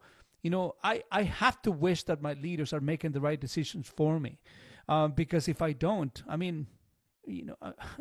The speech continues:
I'm, I'm inside the boat. I'm in the boat with them. So now I, I have to trust that these people have been put in power for them to make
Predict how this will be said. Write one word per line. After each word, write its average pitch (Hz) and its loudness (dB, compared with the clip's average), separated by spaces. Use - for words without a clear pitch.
I'm, 180 -2
I'm 214 0
inside 247 2
the 190 0
boat. 196 4
I'm 254 2
in 311 2
the 262 2
boat 185 6
with 247 6
them. 165 -2
So 196 6
now 233 4
I, - -2
I - 0
have 214 4
to 202 2
trust - 0
that 180 -4
these 147 -4
people 180 -2
have 160 -2
been 143 0
put 185 0
in 196 0
power 202 2
for - -2
them 165 2
to 175 -2
make 170 -2